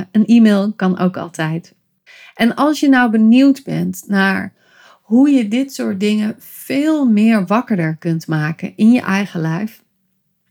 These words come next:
dan kun je kijken op mijn website, want de data voor Voluit Vrouw Zijn volgend jaar staan er al op en we kunnen al gerust in gesprek gaan. En je kunt je plekje al claimen voor volgend jaar september. Want natuurlijk start ik dan weer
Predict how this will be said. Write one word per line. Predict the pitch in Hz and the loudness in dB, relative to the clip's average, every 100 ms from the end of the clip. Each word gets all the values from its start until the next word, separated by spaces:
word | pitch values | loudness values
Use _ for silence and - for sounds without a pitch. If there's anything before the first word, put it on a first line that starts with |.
| _ - | _ -2
dan | 247 254 262 262 - | 2 4 2 0 -4
kun | 311 | -2
je | 302 | -2
kijken | 285 294 302 - | 0 -2 -2 -4
op | 254 | 0
mijn | 254 | 2
website, | 247 294 - 165 202 247 | 2 0 -2 -2 0 -2
want | 240 233 | -2 -2
de | 226 | -2
data | 190 233 277 262 233 | -2 -2 0 -2 -2
voor | 208 - 214 | -4 -4 -4
Voluit | 196 226 226 214 - | -2 0 2 0 -4
Vrouw | - 185 202 | -4 0 0
Zijn | 185 165 175 175 _ _ - | 0 0 -2 -4 _ _ -10
volgend | 262 339 320 226 | -4 -2 0 0
jaar | 170 156 190 - | 0 -2 -4 -8
staan | - 214 220 220 | -8 -2 0 0
er | 185 | -2
al | 180 | -6
op | 170 180 180 | -6 -6 -6
en | - - | -8 -6
we | 190 185 | -4 -2
kunnen | 214 208 202 | -2 -2 -2
al | - 180 | -4 -6
gerust | 170 180 196 320 - | -4 -4 -2 -4 -4
in | - 226 | -4 -4
gesprek | 220 202 180 170 - | -4 -10 -8 -8 -8
gaan. | 160 160 165 - - - | -8 -6 -8 -14 -20 -4
En | 196 | 0
je | 185 | 0
kunt | 185 240 226 | 0 0 -2
je | - | -4
plekje | 190 185 - | -6 -6 -8
al | - 175 | -6 -6
claimen | 180 175 160 160 151 - | -4 -2 0 0 -2 -8
voor | - 190 | -4 -4
volgend | 190 175 170 170 | -2 -2 -2 -4
jaar | 151 160 | -4 -4
september. | 160 156 156 151 147 156 - - - | -6 -6 -6 -4 -6 -10 -18 -20 -4
Want | 180 170 | -2 0
natuurlijk | 165 - 214 202 | -2 0 2 0
start | - 185 175 | -2 -4 -4
ik | 180 | -4
dan | 170 160 | -4 -2
weer | 160 156 | -2 -4